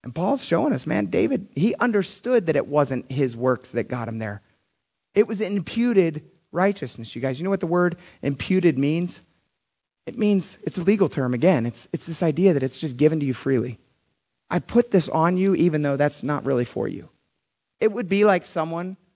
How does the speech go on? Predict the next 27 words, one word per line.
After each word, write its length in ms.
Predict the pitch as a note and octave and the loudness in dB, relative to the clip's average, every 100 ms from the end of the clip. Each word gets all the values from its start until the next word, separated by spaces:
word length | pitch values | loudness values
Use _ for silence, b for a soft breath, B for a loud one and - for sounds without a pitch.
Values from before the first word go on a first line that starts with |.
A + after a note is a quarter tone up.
| _ _ _ | _ _ _
you 180 | E3+ F3+ | -2 0
waking 320 | E3+ D#3+ D#3+ | 0 -2 -4
up 140 | D#3 | -4
in 80 | D3+ | -6
the 60 | B2+ | -6
morning 260 | B2 B2 | -4 -6
and 80 | A#2+ | -6
someone 260 | - C#3+ B2+ | -4 -2 -2
imputes 540 | A#2 - C#3+ - - - | -4 -2 -2 -2 -8 -2
a 80 | |
million 300 | B2+ C3 B2+ | 2 2 2
dollars 320 | A#2+ B2 A#2+ A2 | 2 2 0 -2
into 120 | G#2+ | -2
your 80 | A2+ | -2
bank 240 | G#2+ A2+ | -4 -6
account. 300 | - A2+ - _ _ _ _ _ - | -8 -10 -10 _ _ _ _ _ -4
And 100 | A#2+ | 2
you're 100 | B2+ | 4
like, 280 | A#2 G#2+ - _ _ _ _ _ _ _ _ _ _ _ _ _ _ _ _ _ _ _ _ _ _ _ _ _ _ _ _ | 4 2 -6 _ _ _ _ _ _ _ _ _ _ _ _ _ _ _ _ _ _ _ _ _ _ _ _ _ _ _ _
"Before 280 | - - C#3+ | -18 -4 -2
that 160 | C#3+ C3 | -2 -2
goes 200 | C3 B2 | -4 -4
away, 220 | A#2+ C#3 | -2 -2
let's 220 | A#2 - | -2 -8
spend 380 | - - A#2+ B2+ | -18 -10 -10 -10
it." 600 | - _ - - - - | -18 _ 0 0 2 0
<laughs> 80 | - | -2